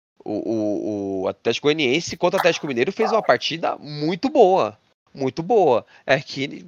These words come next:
no, no segundo tempo o time do, do Atlético Mineiro, com toda a desenvoltura, conseguiu o resultado. É, é um time jovem, é um time que tem um, bons valores ali. Você tem o Nicolas, lateral esquerdo, que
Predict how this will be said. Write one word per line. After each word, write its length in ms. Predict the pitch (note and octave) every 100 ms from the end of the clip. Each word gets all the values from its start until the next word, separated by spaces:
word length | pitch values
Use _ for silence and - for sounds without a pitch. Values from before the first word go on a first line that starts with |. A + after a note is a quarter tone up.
| -
no, 400 | A2+ A#2 G#2+ G#2
no 80 | A2
segundo 340 | - A#2 B2+
tempo 340 | C#3+ A2+ A#2 -
o 40 |
time 240 | - D#3+ D3
do, 440 | C3+ B2+ G#2+ G2+
do 100 | G2+
Atlético 760 | G2+ - G2 - - F#2 F2+ F2+
Mineiro, 420 | F#2+ F#2+ F#2 F#2
com 340 | - G2+ G2+
toda 200 | - G#2
a 40 | A#2
desenvoltura, 540 | C3 C3+ A#2+ G#2+ B2
conseguiu 500 | E3+ F#3+ F#3 B2 B2
o 40 |
resultado. 640 | E3 G#3+ D#4 D4 C3+ G2+ - _ _ _ _ _ _ _
É, 460 | G#2 G2+ G2 F#2+ F#2+
é 80 | A2+
um 60 |
time 280 | B2+ D#3+ A3
jovem, 540 | D#3+ A#2+ A#2+ F#3 G#3 C#3
é 40 |
um 80 | A#2
time 260 | - D3
que 120 | D#3 D#3
tem 180 | D#3
um, 400 | D#3+ D3+ A2+ G#2
bons 720 | - G#2+ G#2+ A2+ E3+ G#3 A#2+ A2
valores 560 | A2+ F#2+ G#2 C3+ G#2
ali. 240 | F#2+ G#2 C3
Você 80 |
tem 100 | -
o 40 | A#2
Nicolas, 420 | G#2+ D#3+ C#3+ G#2+
lateral 300 | A2 - G#2
esquerdo, 500 | - - G#2+ G#2 G2
que 400 | - G2 F#2